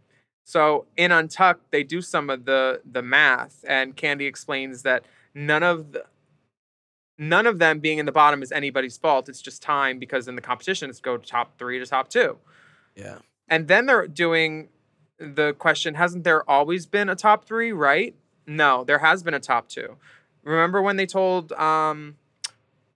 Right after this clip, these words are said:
Speaker 1: old homegirl to hit it? And it was Raven versus Tyra in season two? Juju was not in the mix for top three in season two.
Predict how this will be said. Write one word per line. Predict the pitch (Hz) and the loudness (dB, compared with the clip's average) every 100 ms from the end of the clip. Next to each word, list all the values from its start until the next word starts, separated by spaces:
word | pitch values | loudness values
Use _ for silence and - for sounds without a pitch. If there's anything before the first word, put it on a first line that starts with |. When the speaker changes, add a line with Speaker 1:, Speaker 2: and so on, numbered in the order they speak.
| _ - | _ -4
Speaker 1:
old | 156 156 156 | 0 2 2
homegirl | 170 170 175 170 | 0 0 0 0
to | 160 | 2
hit | 175 | 2
it? | 190 - _ _ _ _ _ _ _ _ - | 2 -2 _ _ _ _ _ _ _ _ -4
And | 156 | -2
it | 156 | 0
was | 151 151 139 - _ _ _ _ _ - _ _ _ - | 0 -2 -4 -20 _ _ _ _ _ -20 _ _ _ -6
Raven | 147 165 160 175 160 | 4 4 4 0 0
versus | 160 156 139 | -2 -2 -4
Tyra | 143 143 160 202 240 | 2 4 4 2 0
in | - 165 | -8 -10
season | 208 202 214 | -8 -8 -8
two? | 226 247 269 269 _ _ _ _ _ | -4 -2 -4 -10 _ _ _ _ _
Juju | - 190 208 185 | -6 -4 -4 -4
was | 165 | -6
not | 151 156 160 | 0 2 2
in | 151 | -4
the | 143 | -4
mix | 147 123 - | -4 -4 -10
for | - 131 | -12 -4
top | 139 123 - | 0 -2 -2
three | 139 127 - - | -4 -4 -6 -16
in | 127 | -16
season | 135 123 123 | -12 -12 -12
two. | 143 120 | -10 -10